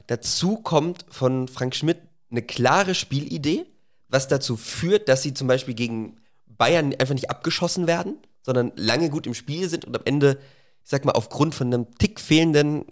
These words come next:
Qu-, individuellen Qualität verlieren. Aber du hast Beste, den wir letzte Woche schon am Wochenende,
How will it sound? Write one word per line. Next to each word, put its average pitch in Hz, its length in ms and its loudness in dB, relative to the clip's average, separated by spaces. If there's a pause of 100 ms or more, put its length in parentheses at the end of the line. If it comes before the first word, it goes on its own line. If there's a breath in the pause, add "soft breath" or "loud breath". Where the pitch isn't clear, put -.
Qu-, - 220 -8 (180)
individuellen 139 440 4
Qualität 131 460 -2
verlieren. 120 460 4 (480 loud breath)
Aber 117 120 2
du 120 60 4
hast 113 200 0
Beste, 170 420 0
den 113 160 -2
wir 107 60 4
letzte 131 300 -2
Woche 160 220 -2
schon 151 420 0 (120)
am 107 100 -2
Wochenende, 165 520 -2